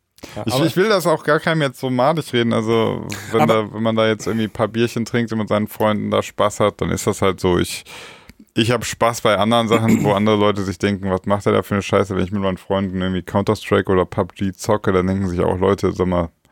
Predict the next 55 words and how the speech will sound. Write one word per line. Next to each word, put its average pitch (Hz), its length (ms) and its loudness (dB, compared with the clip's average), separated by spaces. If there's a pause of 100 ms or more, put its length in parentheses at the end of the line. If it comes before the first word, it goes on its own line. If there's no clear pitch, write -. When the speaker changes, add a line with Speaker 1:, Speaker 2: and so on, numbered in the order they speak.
(220)
Speaker 2:
seid 95 200 0
ihr 92 80 2
doof?“ 98 500 -2 (800)
Ja, 92 140 2
jeder 107 320 4
hat 110 160 0
da 98 100 4
so 92 140 2
sein, 90 460 0 (200)
sein 92 220 2
Ding, 92 260 0
ne? 98 180 -2 (580)
Speaker 1:
Aber 127 120 0
ich 139 100 0
verstehe 180 300 0
noch 180 100 2
nicht 196 160 0
so 214 80 -2
ganz 185 220 -2
das - 180 -6
Konzept 170 460 -4
dann. 113 120 -2
Also, 135 300 2
ähm, 135 220 2
du 127 100 2
hast 156 160 0
ja 165 60 2
mit 131 240 0
Dance 165 320 2
mit 147 100 0
der 127 60 2
Gänse, 160 640 -2
ne, 135 380 -6
zweitausendsiebzehn 131 840 -4
Speaker 2:
Ja. 104 60 2
Speaker 1:
hast - 140 -4
du 139 40 -2
ja 123 40 -2
so 113 120 -6
einen 101 80 -2
Hit. 143 180 -4
Ich 131 80 -4
glaub, 135 140 2
das 131 100 -2
ging, 151 180 2
gab's 131 280 0
erst 131 180 -2
auf 107 160 -4
YouTube. 170 480 0 (380)
Das 120 180 -2
Video 139 220 4
hatte - 160 -2
extrem 165 500 0
viele 143 320 0
Millionen, 127 540 0